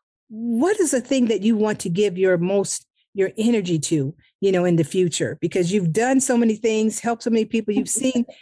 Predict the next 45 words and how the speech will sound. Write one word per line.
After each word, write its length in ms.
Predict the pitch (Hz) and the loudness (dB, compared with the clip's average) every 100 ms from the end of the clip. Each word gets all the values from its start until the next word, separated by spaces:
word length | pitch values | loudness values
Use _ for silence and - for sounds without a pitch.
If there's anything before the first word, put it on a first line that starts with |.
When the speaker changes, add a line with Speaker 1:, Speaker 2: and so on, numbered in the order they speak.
| _ | _
Speaker 1:
you've 220 | 240 254 | 0 2
looked 200 | 240 330 | 2 2
through 220 | 320 233 175 | -2 -2 -2
dis-, 240 | 285 - 233 | -2 0 -2
different 340 | 175 294 277 208 | -2 -2 0 0
lenses, 800 | 214 254 285 202 156 - - - _ _ - | 2 2 2 0 -6 -6 -12 -14 _ _ -2
you 80 | 214 | 0
know, 120 | 202 | 2
over 280 | 233 254 277 | 2 2 0
the 140 | 220 | 0
Speaker 2:
Mm-hmm. 200 | 208 202 | -2 0
Speaker 1:
years, 460 | 226 190 160 147 - | 2 2 0 -4 -4
like 180 | 190 185 | -4 -2
I 40 | 190 | -2
said, 260 | - 190 | 0 0
with 120 | 175 | 0
the 80 | 160 | -4
political 440 | 156 202 226 220 208 | -2 0 0 0 0
background, 640 | 208 208 208 202 196 190 | 0 -2 -2 -2 -4 -4
the, 120 | 170 - _ - | -6 -8 _ -2
in 140 | 180 | 2
the 60 | 170 | 4
ministry, 540 | 190 240 247 240 233 | 2 2 0 0 0
with 180 | 180 175 - | 0 -2 -4
all 260 | 220 214 226 | -4 -2 -2
of 40 | |
Speaker 2:
Mm-hmm. 120 | 208 202 | -2 -2
Speaker 1:
that, 220 | 208 202 | -2 -2
that 100 | 196 | -2
has 220 | 196 202 | 0 -2
with 140 | 190 - | -4 -2
the, 180 | 165 165 - - _ | -2 -4 -12 -20 _
with 100 | 196 | 0
the 80 | 185 | 0
Church 240 | - 247 240 | 0 -2 -2
of 80 | |
God 180 | 208 208 | -2 -2
in 60 | 208 | -2
Christ, 260 | 220 202 | -2 -4
which 120 | 190 185 | -2 -2
is 100 | 175 | 0
a 60 | |
global 680 | 156 196 214 277 185 165 165 _ - _ - | 0 2 2 2 0 -2 -2 _ -20 _ -4
organization. 920 | 208 190 185 170 190 202 214 165 139 | -2 0 0 0 2 0 0 -4 -6
Speaker 2:
Mm-hmm. 220 | - - | -8 -18